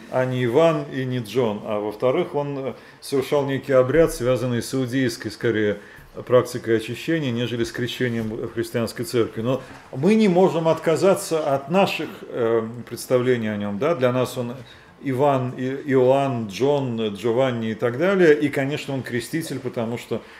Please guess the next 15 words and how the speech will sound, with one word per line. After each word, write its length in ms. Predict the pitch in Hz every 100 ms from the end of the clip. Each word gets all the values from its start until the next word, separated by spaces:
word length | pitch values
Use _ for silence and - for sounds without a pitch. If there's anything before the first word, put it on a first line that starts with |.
| - - 123
вся 220 | - 139
церковная 480 | 135 117 127 117 113
традиция 480 | 117 117 139 - 107
восходит 440 | 104 - 107 107
к 100 | -
этому, 260 | 107 - - -
да? 200 | 135 180 - - - - - - - - -
Но 180 | 139
это 140 | 175 185
вот 160 | 180
как 140 | 180 160
раз 180 | 165 160
пример 280 | 151 156 139
того, 220 | 151 175
что 300 | - 135